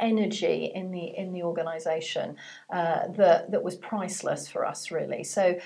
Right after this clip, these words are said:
uh, so you don't always have to invest a lot of money. Yeah, sometimes you just need to sort of think creatively about, about how you can do this sort of, um, sort of stuff.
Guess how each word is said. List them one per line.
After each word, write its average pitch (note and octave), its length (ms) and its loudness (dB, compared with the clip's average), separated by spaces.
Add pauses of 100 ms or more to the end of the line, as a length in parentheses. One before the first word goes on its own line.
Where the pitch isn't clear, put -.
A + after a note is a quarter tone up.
(240)
uh, F3 180 0
so - 120 4
you A3 140 6
don't D4 180 10
always D4 220 6
have B3+ 220 2
to G#3+ 360 4 (120)
invest G3+ 580 4
a G3 60 2
lot F#3+ 260 -2
of F#3 100 -10
money. G3+ 640 -2 (260)
Yeah, F3+ 220 2
sometimes G3+ 440 -2
you F3+ 60 0
just F3+ 180 -4
need F3+ 180 -8
to D#3+ 80 -6
sort D#3+ 140 -4
of D#3+ 80 -4
think - 200 -2
creatively - 720 -2
about, D#3+ 500 -2
about E3+ 360 -4
how F#3 160 -8
you D3+ 100 -10
can - 180 -18
do D#3 220 -4
this - 180 -8
sort - 300 -12
of, D3 140 -10 (120)
um, D3+ 240 -6 (100)
sort - 260 -14
of - 60 -16
stuff. - 280 -10